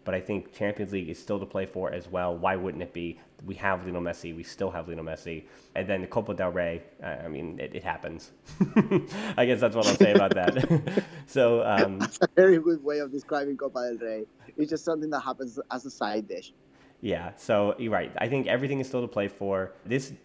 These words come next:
Speaker 1: all of the, what we spoke about isn't to be hit the panic button, but is to say that, uh, this is another one of those times when over the holiday, I think all of the,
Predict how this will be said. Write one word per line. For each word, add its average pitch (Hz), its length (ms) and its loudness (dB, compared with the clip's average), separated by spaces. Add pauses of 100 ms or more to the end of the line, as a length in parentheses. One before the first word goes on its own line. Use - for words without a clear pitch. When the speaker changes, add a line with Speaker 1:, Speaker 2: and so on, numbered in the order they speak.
(340)
Speaker 1:
all 175 240 6
of 147 100 0
the, 131 80 -4
what 127 180 2
we 123 80 0
spoke 117 260 -2
about 107 240 0
isn't 123 440 -2
to 117 60 -16
be 117 100 -8
hit 110 200 -6
the - 60 -16
panic 101 400 -4
button, 92 320 -2 (280)
but 110 120 0
is 107 140 -2
to 101 80 -8
say 101 240 -2
that, 95 320 -4
uh, 92 140 -2
this 117 180 -6
is 113 60 -8
another 113 300 0
one 110 160 0
of 101 100 -2
those 104 180 -4
times 85 460 -6 (260)
when 90 420 0 (100)
over 110 220 0
the 101 80 -2
holiday, 87 600 -2 (260)
I 90 80 -8
think 95 300 -6
all 101 220 2
of 92 140 -4 (240)
the, 92 320 -8